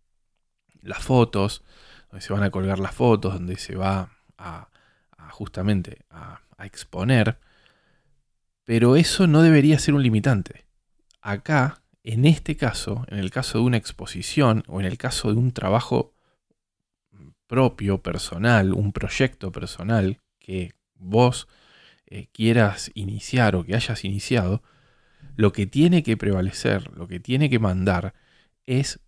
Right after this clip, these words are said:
tu elección sobre el formato. Y la elección del formato, más que una decisión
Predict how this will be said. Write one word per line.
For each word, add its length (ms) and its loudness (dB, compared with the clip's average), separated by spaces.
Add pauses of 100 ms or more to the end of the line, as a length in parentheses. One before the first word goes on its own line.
tu 220 4
elección 680 2 (580)
sobre 360 -2
el 80 -4
formato. 560 -12 (460)
Y 120 -2
la 120 4
elección 520 4
del 140 6
formato, 640 0 (920)
más 360 4
que 460 0 (340)
una 840 4
decisión 880 2